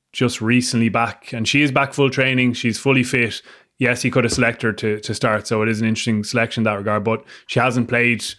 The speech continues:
a huge amount, number of minutes, um, in more recent times. So, uh, even yesterday, Greg McWilliams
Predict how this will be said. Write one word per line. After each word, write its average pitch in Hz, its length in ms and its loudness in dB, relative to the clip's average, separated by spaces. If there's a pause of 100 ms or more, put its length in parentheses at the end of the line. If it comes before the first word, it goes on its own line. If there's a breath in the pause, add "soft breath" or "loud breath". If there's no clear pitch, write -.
(420 soft breath)
a 131 60 -4
huge 117 240 4
amount, 117 240 2
number 117 200 2
of 107 120 0
minutes, - 560 0
um, 101 560 -4 (320)
in 123 100 0
more 113 180 4
recent 110 360 0
times. 110 340 0
So, 107 460 0
uh, 117 100 -12
even 135 260 2
yesterday, 131 400 2
Greg 123 220 2
McWilliams 110 520 0